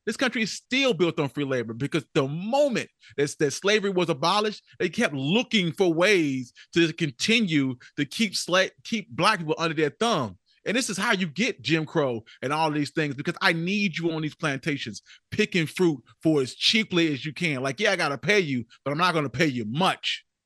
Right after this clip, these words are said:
You know what I'm saying? Like, this whole country, and even now, even today, like, and it may not be a black and, black and white thing, it's more of a class thing, but you got people who go, who, who, who will fight tooth and nail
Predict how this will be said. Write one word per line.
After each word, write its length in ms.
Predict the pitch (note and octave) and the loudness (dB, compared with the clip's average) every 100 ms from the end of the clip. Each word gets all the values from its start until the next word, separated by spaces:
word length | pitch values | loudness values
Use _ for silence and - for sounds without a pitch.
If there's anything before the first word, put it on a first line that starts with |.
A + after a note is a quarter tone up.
| _ _ _ _ _ _ | _ _ _ _ _ _
You 120 | C#3+ F#3+ | 0 2
know 80 | |
what 40 | G#3 | 2
I'm 60 | G3 | 0
saying? 260 | A3+ A3+ | 0 0
Like, 240 | F3 D#3 D3 | 2 0 -2
this 140 | G3 | -8
whole 220 | G#3 A#3+ G#3 | -2 0 0
country, 220 | C4 G3 | 0 0
and 80 | A3 | 0
even 240 | D4+ C4 | 0 0
now, 420 | C#4 D4+ E3+ G2 _ _ - | 0 0 -2 -8 _ _ -2
even 280 | C#4+ E4+ D4+ | 0 2 0
today, 540 | E3+ B3 C#4+ C3+ F2+ _ _ - | 0 2 2 0 -6 _ _ -2
like, 300 | E3+ G3+ F3 | 2 2 2
and 100 | G3 | -2
it 80 | B3 | 0
may 140 | A3+ | -2
not 200 | G#3+ F#3 | 0 -2
be 240 | E3 F#3+ D3+ | -2 -4 -4
a 80 | C3 | -4
black 340 | G#2 E3 F#3 | 0 2 2
and, 240 | E3+ C#3 A2 | 0 -4 -4
black 260 | C#3+ E3+ | -2 0
and 100 | D3+ | -2
white 240 | C3 E3+ - | -2 -4 -2
thing, 300 | A3 A3+ G3+ _ - | -2 -2 -6 _ -4
it's 140 | D#3+ | -2
more 160 | G3 F3+ | 0 0
of 80 | B2 | -2
a 40 | |
class 400 | - E3 G3 G#3+ | -4 -2 -2 -2
thing, 320 | A#3+ A#3+ A#3+ - - - | -2 -2 -2 -8 -16 -2
but 240 | F3+ D3+ - _ _ _ _ | 0 0 -6 _ _ _ _
you 140 | D3 C#4+ | -4 0
got 220 | A#3 - | 0 0
people 240 | A3 F#3+ | -2 -2
who 160 | E3+ F#3+ | -2 0
go, 300 | G#3+ F3 A2+ | 2 0 -2
who, 180 | - A#3+ F3+ | -6 -4 -2
who, 260 | B3+ C#3+ - | -2 -2 -4
who 160 | A3+ | -2
will 120 | G#3 B2 | -2 -2
fight 360 | - B3+ G#3+ | 0 0 0
tooth 240 | - B3+ - | -4 -4 -4
and 160 | C3+ | -2
nail 360 | F3 D4+ C3+ | 0 0 0